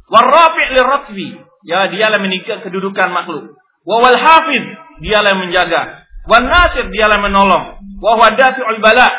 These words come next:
dialah yang menolak segala bencana. Wa huwa alladhi, ini dia barad al, al, al khalil an-nar.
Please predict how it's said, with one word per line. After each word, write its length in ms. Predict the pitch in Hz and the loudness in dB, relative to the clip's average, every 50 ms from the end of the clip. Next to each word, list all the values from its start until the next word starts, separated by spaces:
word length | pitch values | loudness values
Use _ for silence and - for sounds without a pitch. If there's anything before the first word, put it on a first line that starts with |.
| - - - _ 160 | -10 -14 -20 _ -14
dialah 360 | 170 208 220 214 208 202 190 | -8 -2 0 0 2 2 2
yang 160 | 196 190 190 185 | 2 2 0 0
menolak 400 | 185 190 202 196 196 196 - - | -2 -2 -2 0 0 0 -2 -4
segala 320 | - 180 185 185 190 170 175 | -10 -6 -2 -2 -2 -2 -2
bencana. 640 | 175 - 208 196 180 170 147 123 - - - - _ - | -6 -4 -2 -2 -2 -2 -4 -8 -8 -14 -20 -20 _ -6
Wa 80 | 175 196 202 | -4 0 2
huwa 60 | 214 208 | 2 2
alladhi, 480 | 208 208 208 208 214 208 185 147 - - _ _ _ _ _ 143 | 2 0 -4 -6 -6 -10 -10 -12 -14 -18 _ _ _ _ _ -14
ini 520 | 151 170 180 190 196 214 196 - - _ _ _ _ _ _ _ _ 143 151 | -8 -6 -4 -4 -4 -6 -8 -12 -16 _ _ _ _ _ _ _ _ _ -6
dia 560 | 165 185 190 190 190 190 190 190 190 190 170 - - - - _ _ _ _ _ _ _ _ | -2 0 2 4 4 4 4 4 2 0 -2 -4 -10 -14 -20 _ _ _ _ _ _ _ _
barad 320 | 151 196 247 285 302 285 277 | 2 4 4 6 6 4 4
al, 120 | 254 247 | 2 2
al, 380 | 247 254 - - 220 226 226 226 220 220 220 - - 190 202 202 196 - - | 0 -6 -8 -2 0 2 2 2 0 -2 -6 -8 -6 -4 -4 -4 -4 -6 -4
al 160 | 190 208 214 214 208 | -2 -2 -2 -2 0
khalil 320 | 220 214 220 254 269 269 262 - - 196 | 0 0 0 0 -4 -4 -6 -6 -6 -4
an-nar. 520 | 202 202 220 214 190 165 - - - | -2 2 2 2 2 2 -2 -8 -16